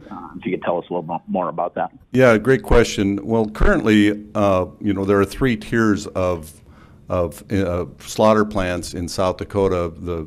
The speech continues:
Speaker 2: the inspection exempt, which are the small, the, the Bartling Processing and Union Centers inspection exempt, or custom exempt, ex-, actually. And so he, I can,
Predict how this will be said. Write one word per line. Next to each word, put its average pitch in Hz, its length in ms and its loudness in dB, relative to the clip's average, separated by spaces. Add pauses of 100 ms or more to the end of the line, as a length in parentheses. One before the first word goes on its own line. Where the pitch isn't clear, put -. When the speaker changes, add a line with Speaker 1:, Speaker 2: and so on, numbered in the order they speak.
Speaker 2:
the 82 460 -8
inspection 98 600 -4
exempt, 90 600 0 (380)
which - 180 -10
are 98 60 -4
the 90 100 -6
small, 101 540 2
the, 90 200 -6 (440)
the 85 280 -8 (480)
Bartling 98 400 0
Processing 101 600 -2
and 92 120 -2
Union 101 300 2
Centers 98 460 -2
inspection 95 600 -6
exempt, 87 600 -2 (480)
or 82 200 -6
custom - 400 2
exempt, 82 440 -4
ex-, - 240 -12 (260)
actually. 90 500 -4
And 87 140 -6
so 98 220 -4
he, 107 120 -4 (120)
I 110 100 0
can, 95 340 -4